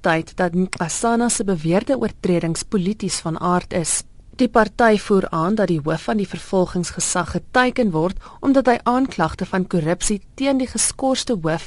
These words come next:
van misdaadintelligensie Richard Mdluli wil laat herinstel. Francis Antoni van die Helen Suzman Stichting, wat ook 'n belangegroep in die saak is,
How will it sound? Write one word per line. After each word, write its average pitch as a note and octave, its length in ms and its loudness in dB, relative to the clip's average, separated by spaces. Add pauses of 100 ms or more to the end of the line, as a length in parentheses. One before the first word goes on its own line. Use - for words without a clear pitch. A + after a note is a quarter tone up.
(100)
van D#3+ 220 -2
misdaadintelligensie E3+ 1300 -2
Richard E3+ 460 -4
Mdluli G3+ 540 0 (320)
wil F3 100 2
laat D#3 300 0
herinstel. E3+ 960 -2 (340)
Francis F3 640 0
Antoni F3 580 0
van G3+ 180 0
die E3+ 100 2
Helen D3 260 -2
Suzman F3+ 440 0
Stichting, G#3+ 460 -2
wat F3+ 200 -2
ook F3+ 160 -2
'n E3+ 60 -2
belangegroep F3 600 0
in D#3+ 80 -2
die D#3 100 -4
saak D#3+ 360 -4
is, F3 160 -4